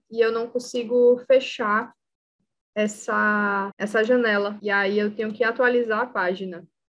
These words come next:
Talvez você precise fazer isso aí também. Só pra eu poder visualizar a tela que eu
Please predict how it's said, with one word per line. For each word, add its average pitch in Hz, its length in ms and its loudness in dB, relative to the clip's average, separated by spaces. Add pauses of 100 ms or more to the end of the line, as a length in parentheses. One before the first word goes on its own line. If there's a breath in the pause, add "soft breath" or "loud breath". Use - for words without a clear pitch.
(180)
Talvez 190 220 -6
você 202 180 -6
precise - 340 -16
fazer 214 280 0
isso 214 160 -2
aí 208 120 -2
também. 196 480 -2
Só 202 240 -2
pra 220 120 4
eu 233 80 4
poder 226 200 4
visualizar 247 840 2
a 240 140 0
tela 220 600 -2
que 233 260 -6
eu 220 600 0